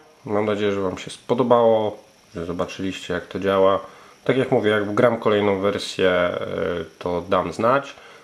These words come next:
Dodatkowo w tej wersji nie działa mikrofon przy używaniu zewnętrznych aplikacji, na przykład połączenie głosowe w, e,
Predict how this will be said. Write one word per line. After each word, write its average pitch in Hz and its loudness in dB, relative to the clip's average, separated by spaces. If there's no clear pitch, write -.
Dodatkowo 135 2
w - -10
tej 143 2
wersji 139 0
nie 127 0
działa 127 4
mikrofon 117 0
przy - -10
używaniu 104 0
zewnętrznych 104 -2
aplikacji, 101 0
na 92 -2
przykład - -4
połączenie 95 -2
głosowe 92 0
w, - -10
e, 98 0